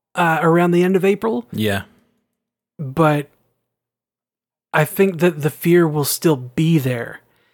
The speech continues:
Speaker 1: So the, the cultural, uh,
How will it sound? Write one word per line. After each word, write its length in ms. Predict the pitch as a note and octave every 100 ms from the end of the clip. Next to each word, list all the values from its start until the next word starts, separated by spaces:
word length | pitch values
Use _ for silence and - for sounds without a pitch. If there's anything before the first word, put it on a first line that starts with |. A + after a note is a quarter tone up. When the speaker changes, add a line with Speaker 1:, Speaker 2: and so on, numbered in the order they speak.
| _
Speaker 1:
So 280 | - D3 C3+
the, 300 | C3 C#3 C3
the 140 | B2+
cultural, 760 | D3 - G3+ - D#3 C#3 B2 B2+ _ _ _ _ _ -
uh, 380 | C3 B2+ A#2+